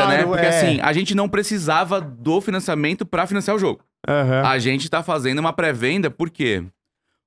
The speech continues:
Speaker 2: Porque o, o, a, a Loba, é, que
Speaker 1: Ah.
Speaker 2: era a perso-, o personagem lá e tal, ela, ela era exclusiva do Kickstarter.
Speaker 1: Entendi.
Speaker 2: Tá? E aí o pessoal falou, "Pô, não dá pra mandar pro Brasil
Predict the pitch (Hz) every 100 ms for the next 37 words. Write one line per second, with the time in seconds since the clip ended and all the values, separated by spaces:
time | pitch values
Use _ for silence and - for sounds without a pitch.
0 | _ - 147 151 151 165 170 160 160 151
1 | 143 127 139 135 131 127 120 117 - -
2 | 139 - 139 139 180 151 117 92 101 -
3 | _ _ _ - 127 135 117 98 131 127
4 | 117 - 113 - 110 123 - 104 110 131
5 | 110 107 110 - 123 170 - _ _ _
6 | _ _ _ - 127 135 139 147 151 151
7 | 147 143 135 147 165 175 - 180 175 165
8 | - 156 143 127 95 - _ - 135 120
9 | 117 - 113 117 - 131 139 139 143 160
10 | 175 185 175 185 151 175 127 131 175 139
11 | 143 147 147 127 - 123 120 104 131 147